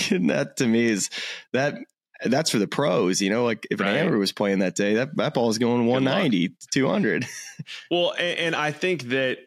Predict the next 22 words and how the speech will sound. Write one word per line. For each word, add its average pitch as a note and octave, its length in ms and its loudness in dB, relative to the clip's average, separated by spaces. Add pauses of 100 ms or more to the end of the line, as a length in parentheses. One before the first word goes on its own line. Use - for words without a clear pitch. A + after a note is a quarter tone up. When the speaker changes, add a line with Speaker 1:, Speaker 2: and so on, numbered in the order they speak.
(160)
Speaker 2:
and A#2+ 160 -2
I'm B2 80 0
gonna A#2+ 120 0
do A#2 160 2
my, G#2+ 180 0
my G2+ 180 -4
best G2+ 320 -2
here G#2 160 -2
to G#2 120 -4
make G2+ 200 -2
a, F#2+ 460 -2
a C#2 40 -6
really G#2+ 480 0
awkward G2+ 420 -2
segue G2 460 0
from F#2 460 -4
this G#2 300 0
to G2+ 180 0
the F2 120 -4
P G#2+ 200 -4
N G2+ 60 -4
G, G2+ 180 -4